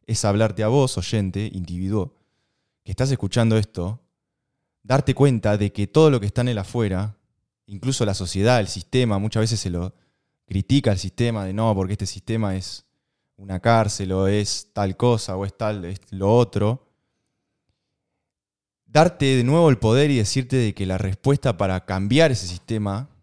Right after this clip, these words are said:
está en tu individualidad y en cómo vos te relacionás con vos mismo. Porque en la medida en que vos cambies esa relación que tenés con vos mismo, después vas a cambiar la relación que tenés con ese entorno y por ende vas a poder modificarlo a tu gusto,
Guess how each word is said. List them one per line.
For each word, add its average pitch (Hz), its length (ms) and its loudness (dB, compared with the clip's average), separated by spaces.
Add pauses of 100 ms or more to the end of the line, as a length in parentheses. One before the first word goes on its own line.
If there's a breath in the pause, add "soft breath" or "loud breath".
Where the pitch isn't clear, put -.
(880)
está 104 240 0
en 135 140 2
tu 120 80 0
individualidad 98 680 0
y 107 100 -2
en 98 100 -4
cómo 123 240 0
vos 123 160 0
te 123 80 -6
relacionás 95 420 -6
con 95 200 -4
vos 98 160 0
mismo. 87 460 -6 (840)
Porque - 580 -6 (300)
en 110 100 -4
la 117 100 2
medida 135 240 2
en 147 80 0
que 123 120 -4
vos 143 200 0
cambies 143 340 0
esa 107 120 -4
relación 98 400 -4
que 104 80 -4
tenés 101 200 -2
con 104 180 -2
vos 107 140 0
mismo, 101 340 0
después 127 200 0
vas 123 140 0
a 110 60 -4
cambiar 107 260 0
la 120 100 0
relación 120 580 -4 (340)
que 98 120 -6
tenés 104 220 2
con 104 180 -4
ese 95 180 -4
entorno 101 520 -2 (540)
y 113 100 -4
por 117 220 6
ende 143 260 4
vas 131 200 2
a 113 80 -4
poder 123 260 0
modificarlo 95 840 -2
a 101 120 -4
tu 104 140 -2
gusto, 104 600 -2